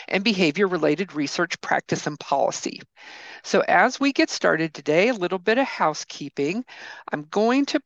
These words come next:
put a link to the slides in the chat. Um, for some reason, dragging the P D F in there to there wasn't working le-, for me earlier. So, um, you should be able to click that link,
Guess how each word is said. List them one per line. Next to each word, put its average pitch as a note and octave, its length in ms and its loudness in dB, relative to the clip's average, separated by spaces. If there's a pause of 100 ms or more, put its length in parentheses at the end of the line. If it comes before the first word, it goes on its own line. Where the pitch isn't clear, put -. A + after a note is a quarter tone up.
put - 340 4
a E3+ 100 4
link F#3 760 0
to G#3 420 -2
the A#3 280 6
slides F#3 840 4
in G3 340 2
the C4 220 4
chat. F#3+ 460 2 (500)
Um, F3 240 4
for G#3 100 0
some B3+ 260 2
reason, A3 320 -2 (120)
dragging G3 400 2
the F3 80 -2
P G#3 180 -6
D F#3+ 160 0
F F3 180 2
in F3 140 0
there D#3+ 320 0
to - 160 -2
there E3+ 220 2
wasn't E3+ 340 -2
working D3+ 480 -8
le-, D3 80 -2 (140)
for F3+ 100 -4
me E3+ 200 -2
earlier. D3+ 420 2
So, - 280 4 (400)
um, D#3+ 140 0
you E3+ 160 -2
should G#3+ 220 2
be F#3+ 140 6
able F3 140 2
to D3+ 120 2
click - 260 0
that - 220 4
link, F3+ 380 -2